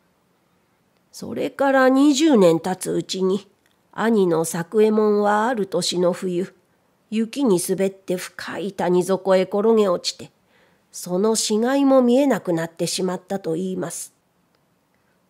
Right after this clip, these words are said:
あとは弟の作兵衛一人で、女房も持たずに暮らしていると、これも何かの商売用で、初めて江戸へ出てくることになったんです。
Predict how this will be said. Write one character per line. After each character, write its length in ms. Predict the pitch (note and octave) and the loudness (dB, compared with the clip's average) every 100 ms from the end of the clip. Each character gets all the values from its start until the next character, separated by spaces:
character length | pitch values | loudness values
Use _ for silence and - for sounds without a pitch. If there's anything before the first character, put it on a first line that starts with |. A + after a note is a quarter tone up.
| _ _ _ _ _ _ _ | _ _ _ _ _ _ _
あ 200 | C#3+ A3 | -8 -8
と 240 | A#3 F3+ | -6 -6
は 220 | A2 C3 C3 | -2 0 0
弟 580 | F#3 C#4+ C4 B3 A3 | -2 -4 -4 -2 0
の 140 | A3+ G#3+ | 0 -2
作 400 | A#3+ C#4 G#3+ F#3 | -6 -8 -2 0
兵 200 | D#3 D3+ | 0 -2
衛 40 | |
一 320 | D#3 - C4+ | -4 -6 -4
人 160 | A3 D3+ | -4 -4
で、 220 | - - _ _ _ _ _ _ | -14 -18 _ _ _ _ _ _
女 280 | C4+ C#4+ C4 | -4 2 4
房 200 | G3+ G3+ | 4 4
も 140 | G3+ | 2
持 180 | G3+ G#3 | 2 0
た 180 | A3+ A3+ | -2 -6
ず 140 | G3 | -2
に 140 | F3+ F#3 | -2 0
暮 200 | G3+ F#3+ | -2 -2
ら 80 | |
し 120 | G3 - | -2 -2
て 100 | G3+ | 0
い 140 | G3 | 0
る 100 | G3 | 0
と、 220 | G3 F#3+ - _ _ _ _ _ | -6 -10 -10 _ _ _ _ _
こ 220 | - F3 | -12 -6
れ 140 | E3+ | -4
も 180 | D#3 - | -4 -6
何 340 | C#3 F#3+ G3+ | -4 0 0
か 140 | G3 D3 | -2 -4
の 160 | D3 | -4
商 260 | D#3+ G3 F#3 | -4 -2 -2
売 280 | F#3 F#3 F3+ | 0 0 0
用 180 | F#3+ F3+ | -2 -2
で、 180 | F#3+ - - - | -4 -6 -20 -20
初 320 | - A#3+ A#3+ D4+ | -12 -10 -2 0
め 140 | G3+ | 2
て 240 | F3+ F3 | 2 0
江 60 | F#3+ | 2
戸 160 | A#3+ A#3+ | 4 4
へ 60 | |
出 140 | A#3 A#3+ | 4 0
て 120 | F#3 | -2
く 120 | - | -4
る 100 | E3 | -6
こ 140 | D3+ D#3+ | -4 -4
と 120 | E3 | -2
に 120 | D#3+ | -2
な 140 | D#3+ | -4
っ 60 | D3+ _ | -6 _
た 140 | C#3+ | -12
ん 80 | C3+ | -12
で 140 | - | -14
す。 180 | - - | -20 -20